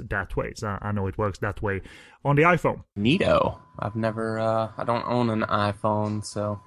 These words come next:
Speaker 2: I don't get, you know, I'm not privy to all this cool shit.
Speaker 1: I thought you said Neo. Have you heard of the, <laughs> have you heard of the
Speaker 2: <laughs>
Speaker 1: Matrix?
Speaker 2: Ow.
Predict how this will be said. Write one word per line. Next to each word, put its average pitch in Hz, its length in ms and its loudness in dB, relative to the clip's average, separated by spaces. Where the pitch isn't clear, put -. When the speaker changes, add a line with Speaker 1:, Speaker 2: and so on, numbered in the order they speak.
Speaker 2:
I - 40 -4
don't 104 240 -2
get, 101 160 0
you 107 100 2
know, 104 140 0
I'm 104 100 0
not 101 160 2
privy 104 300 2
to 104 160 0
all 101 100 6
this 101 180 -2
cool 101 220 -2
shit. - 320 0
Speaker 1:
I - 60 -2
thought - 220 2
you - 60 -2
said 92 300 -2
Neo. 107 640 -4
Have 90 120 -8
you 85 60 -6
heard 107 180 0
of 156 100 0
the, 143 340 6
<laughs> - 40 -6
have 110 120 -4
you 92 120 0
heard 143 180 6
of 180 80 8
the 156 60 8
Speaker 2:
<laughs> - 20 4
Speaker 1:
Matrix? 135 760 4
Speaker 2:
Ow. 87 320 -8